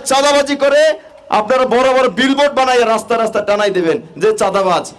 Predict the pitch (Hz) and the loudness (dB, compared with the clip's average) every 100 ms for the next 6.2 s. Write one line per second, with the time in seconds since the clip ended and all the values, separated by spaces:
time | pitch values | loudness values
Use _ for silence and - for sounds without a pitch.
0 | - 185 220 214 208 185 170 151 107 - | -4 -2 0 2 0 0 0 0 -4 -6
1 | - - - - - - - - - 208 | -16 -20 -20 -20 -20 -20 -20 -8 0 0
2 | 214 262 262 262 262 165 233 294 262 175 | 2 2 2 2 0 2 2 4 2 0
3 | 98 - - - 220 226 254 269 269 269 | -6 -18 -20 -10 -2 0 2 0 2 0
4 | 247 247 208 180 180 233 226 220 202 160 | 0 0 0 -2 0 -2 0 -2 -2 -2
5 | 151 120 110 - - 226 220 269 302 233 | -2 -4 -8 -20 -6 -2 0 2 2 2
6 | 226 | 0